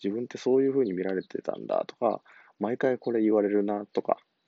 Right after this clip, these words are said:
で、毎回言われるってことは実際に自分がそういう人だっていうのね、えー、感覚だと思うんで、僕も結構なんか、「俊平さんすごいですね」みたいなことを言われて、最初は、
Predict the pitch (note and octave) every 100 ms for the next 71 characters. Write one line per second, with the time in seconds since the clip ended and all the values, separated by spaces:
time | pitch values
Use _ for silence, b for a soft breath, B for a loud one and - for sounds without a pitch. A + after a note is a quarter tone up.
0 | - A2 B2+ E3+ F3+ E3+ D#3+ D#3+ D#3 -
1 | - - - - - G2 F#2 F#2+ G2 -
2 | G2 G2 G2 A2 - - - A1 G#1+ G#1
3 | F2 - B B B B B - F#2 F#2+
4 | E2+ - - - F#2+ E2+ F2 - - -
5 | - - - - - G2+ B2+ A#2+ - -
6 | - C#2+ D#2 - - _ _ _ _ _
7 | _ - - F#2 F#2 F2+ D#2 - F#2 A2
8 | - - - G1+ G1+ - G1+ - _ _
9 | _ _ _ - F#2+ E2+ F#2 F2+ - C#3
10 | A#2+ - G#2+ - G#2+ _ _ _ - D#3
11 | -